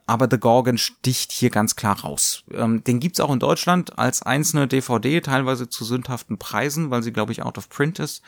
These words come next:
von, von Universal. Das ist natürlich nicht das neue Remaster. Es gibt, äh, eine australische Fassung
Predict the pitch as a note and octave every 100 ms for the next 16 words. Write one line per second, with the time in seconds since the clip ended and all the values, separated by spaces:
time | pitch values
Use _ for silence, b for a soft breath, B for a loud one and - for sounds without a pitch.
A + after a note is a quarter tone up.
0 | B B B - C3+ C3 C3+ C3 - B2
1 | A2 A2+ G#2+ C#3 D#3+ F#3 F#3 F3+ B B
2 | B B - B2 - C3 C3+ - B2 A2
3 | A#2 A#2 - - A#2 - A2+ A2 A2+ G2+
4 | - - G#2 G2+ A2 C#3+ - D3 C#3+ -
5 | - - - - - - - - G#2 G2+
6 | G2+ - - - C#3+ C3+ C3 - B2+ A#2
7 | A#2+